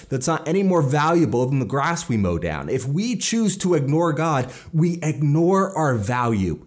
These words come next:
in this world. All we do is march forward into oblivion.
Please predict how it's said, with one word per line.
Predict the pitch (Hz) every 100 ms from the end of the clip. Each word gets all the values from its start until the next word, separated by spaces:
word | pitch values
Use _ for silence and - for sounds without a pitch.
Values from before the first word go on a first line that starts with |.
| -
in | 107
this | 95 85 98
world. | 87 -
All | 147 208
we | 196
do | 117 165 175 110 - - - -
is | 110
march | 139 139 135
forward | - 160 160 156 143 123
into | 123 120 120
oblivion. | 95 95 85 80 69